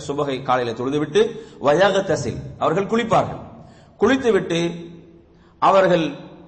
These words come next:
இதை பற்றி என்ன சொல்வார்கள் என்று சொன்னால், "கான அல்லாஹ்வுடைய தூதர் கான யஃப்அலு தாலிக்", இப்படி செய்யக்கூடியவராக இருந்தார்கள் என்று குறிப்பிடுகிறார்கள். அப்ப எனவே நறுமையான சகோதரர்களே, அப்ப இஹ்ராம், ஒருவர் இஹ்ராம் அணிந்து ஹஜ்ஜுக்காக உம்ராவுக்காக செல்லக்கூடியவர்கள்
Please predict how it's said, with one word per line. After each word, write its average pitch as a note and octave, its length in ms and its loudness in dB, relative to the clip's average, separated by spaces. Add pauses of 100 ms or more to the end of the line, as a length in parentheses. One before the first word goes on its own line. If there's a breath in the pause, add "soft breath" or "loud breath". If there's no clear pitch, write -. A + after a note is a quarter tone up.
(280)
இதை F#3 200 2
பற்றி D#3+ 200 -2
என்ன G3+ 140 -2
சொல்வார்கள் F3 380 2
என்று C#3+ 120 -4
சொன்னால், B2+ 460 -4
"கான E3+ 460 0
அல்லாஹ்வுடைய F3 440 2
தூதர் A3 520 -2
கான D#3 280 2
யஃப்அலு D#3+ 380 0
தாலிக்", C3+ 280 0
இப்படி C3+ 300 -8
செய்யக்கூடியவராக B2+ 720 -2
இருந்தார்கள் G2+ 640 -2 (320 loud breath)
என்று D#3+ 220 0
குறிப்பிடுகிறார்கள். B2+ 600 -2 (300 loud breath)
அப்ப D3+ 140 -2
எனவே G3+ 180 2
நறுமையான F3 420 2
சகோதரர்களே, B2 540 -2 (300 loud breath)
அப்ப D3 160 -4
இஹ்ராம், D#3+ 600 2 (800)
ஒருவர் C#3 260 2
இஹ்ராம் F3 400 2
அணிந்து C#3+ 400 -4
ஹஜ்ஜுக்காக D3 640 -2
உம்ராவுக்காக C3 560 -2
செல்லக்கூடியவர்கள் C3 680 -6